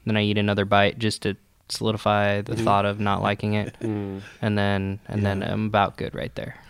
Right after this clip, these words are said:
Speaker 2: Grits are the only food that I'll eat that goes against my, my, my, I have, like, a food code.
Speaker 3: Sure.
Speaker 2: Okay.
Speaker 3: Who doesn't?
Speaker 2: My food code is it, you can't be, you can't be everything to everybody, right? This is why
Speaker 3: Mm-hmm.
Speaker 2: I don't like,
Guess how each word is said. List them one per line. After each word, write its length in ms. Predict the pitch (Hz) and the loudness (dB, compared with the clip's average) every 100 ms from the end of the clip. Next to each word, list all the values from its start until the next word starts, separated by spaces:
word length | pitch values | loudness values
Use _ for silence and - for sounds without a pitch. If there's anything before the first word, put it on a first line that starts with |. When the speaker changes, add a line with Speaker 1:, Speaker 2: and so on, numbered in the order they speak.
| 123 | -4
Speaker 2:
Grits 320 | 110 135 - | 4 4 4
are 40 | 180 | 0
the 160 | 117 | 0
only 400 | 101 104 110 107 | 4 6 6 4
food 500 | - 98 92 90 85 | 2 2 4 2 0
that 140 | 90 87 | 0 0
I'll 180 | 85 - | 0 -2
eat 340 | 95 87 - - | -6 -6 -8 -4
that 180 | 101 92 | -4 2
goes 300 | 107 123 117 | 4 4 4
against 580 | 95 95 95 - - 104 | 0 0 -2 -4 -8 -6
my, 220 | 95 90 - | -4 -4 -4
my, 180 | 87 87 | -4 -4
my, 300 | 87 92 80 | -6 -8 -4
I 60 | |
have, 140 | 104 107 | -2 0
like, 160 | 107 | -2
a 40 | 92 | -2
food 360 | - 107 92 | -4 -4 -4
code. 400 | - 85 73 - - - | -6 -6 -6 -8 -12 -10
Speaker 3:
Sure. 400 | - 117 147 135 - | -2 2 4 2 -2
Speaker 2:
Okay. 340 | 95 98 92 | -8 -4 -2
Speaker 3:
Who 140 | 98 131 | 0 2
doesn't? 480 | 98 147 95 78 - | 4 2 2 -4 0
Speaker 2:
My 140 | 110 | 0
food 420 | - 151 202 175 | 2 2 2 0
code 520 | - 98 78 80 95 - _ | -2 -4 -2 -4 -6 -10 _
is 540 | - 104 101 95 95 - | 0 2 4 2 0 -2
it, 200 | 127 123 | -4 -2
you 80 | 135 | -2
can't 300 | 117 - 151 | -2 -2 -2
be, 200 | 160 156 143 | 0 -2 -2
you 120 | 123 | -6
can't 220 | - 151 | -4 -2
be 160 | 139 135 | -2 -2
everything 380 | 113 110 104 101 | 0 -2 -2 -2
to 60 | 92 | 0
everybody, 460 | 87 85 80 73 | -2 -2 -4 -4
right? 160 | 80 87 | -6 -6
This 140 | 117 | -6
is 60 | - | -2
why 160 | 170 156 | 0 2
Speaker 3:
Mm-hmm. 80 | |
Speaker 2:
I 40 | 120 | 2
don't 400 | 107 107 - - | 2 2 0 -2
like, 440 | 90 87 85 - | -2 0 -4 -8